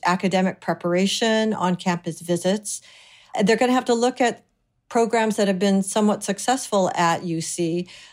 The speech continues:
like the guaranteed admission to the top performing students, not just statewide, but at specific high schools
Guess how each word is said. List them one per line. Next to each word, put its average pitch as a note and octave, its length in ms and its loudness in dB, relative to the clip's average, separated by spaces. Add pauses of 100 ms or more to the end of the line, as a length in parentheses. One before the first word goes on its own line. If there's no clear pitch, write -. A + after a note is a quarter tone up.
like G3 280 2
the G#3 80 0
guaranteed G3+ 520 2
admission F3+ 600 0
to F#3 100 -4
the F3 100 -2
top - 380 -2
performing F#3 420 -2
students, F3+ 680 -2
not G#3+ 200 0
just - 280 -2
statewide, F3+ 580 0
but F#3 220 2
at F3 320 0 (260)
specific G3 680 -4
high F#3 180 0
schools G3 680 0